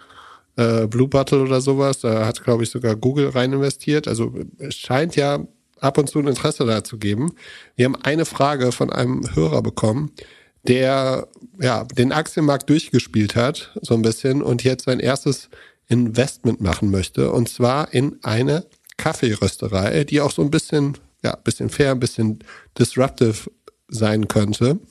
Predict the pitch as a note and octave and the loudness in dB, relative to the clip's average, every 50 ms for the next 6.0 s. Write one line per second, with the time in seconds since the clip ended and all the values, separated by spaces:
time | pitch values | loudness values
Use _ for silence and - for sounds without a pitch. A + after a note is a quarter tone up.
0 | - _ - - B2 - A#2+ A#2 A#2 B2+ C3+ - - - A#2+ B2 C3 B2+ - - | -18 _ -8 -2 0 0 0 2 0 0 -2 -2 -2 0 0 0 0 -2 -4 -2
1 | A#2+ B2 B2 - - - - - A2 G#2 G2+ F#2+ G2+ G2+ G2 - - A#2 A#2+ A#2 | -2 -2 -2 -4 -8 -10 -2 0 2 2 2 0 -4 -6 -8 -2 0 0 0 0
2 | G#2+ A2+ A#2 - - - - - - - - _ _ - - - F3 F#3+ - - | 0 -4 -8 -10 -14 -16 -18 -18 -20 -20 -20 _ _ -8 0 0 0 2 2 0
3 | F#3 E3+ D#3+ - D3+ D3 C#3 - C3+ - C#3 C3+ C#3 C3+ B2+ C3 C#3 C#3 C#3 - | 0 0 0 0 0 0 0 0 0 2 2 2 2 2 2 2 2 2 0 -2
4 | - - - - - C#3+ C3 B2+ C3 B2 B2 B2+ - - - - - _ D3+ C3 | -6 -10 -18 -6 -2 0 2 2 2 0 0 -2 -4 -6 -10 -16 -6 _ 0 2
5 | B2+ C3 A#2 - - A2+ - - D#3 F3 F3 - - E3 E3 E3+ E3 E3+ F3 F3+ | 2 2 0 -2 -8 -6 -2 0 0 0 0 -2 -2 0 2 2 2 2 0 -2